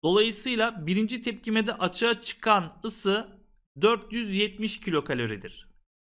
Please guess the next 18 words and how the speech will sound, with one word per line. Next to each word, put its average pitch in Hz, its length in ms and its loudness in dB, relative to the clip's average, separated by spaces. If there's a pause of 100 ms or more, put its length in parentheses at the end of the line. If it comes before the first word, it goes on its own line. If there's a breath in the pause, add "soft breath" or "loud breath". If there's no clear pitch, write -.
(440)
İkinci 220 340 -2
tepkimede 233 480 -2
açığa 202 380 0
çıkan - 300 -2
ısı 196 400 -2 (760)
artı 185 360 4
yüz 190 260 0
yirmi 214 320 -2
kilokaloridir. 139 880 -2 (840)
Üçüncü 202 320 -4
tepkimemiz 240 520 -4
ise 160 380 -2
endotermik 220 680 0
olduğundan 185 640 2
dolayı 214 400 2
ısı 208 240 0
açığa 208 360 2
çıkmaz. 180 680 -2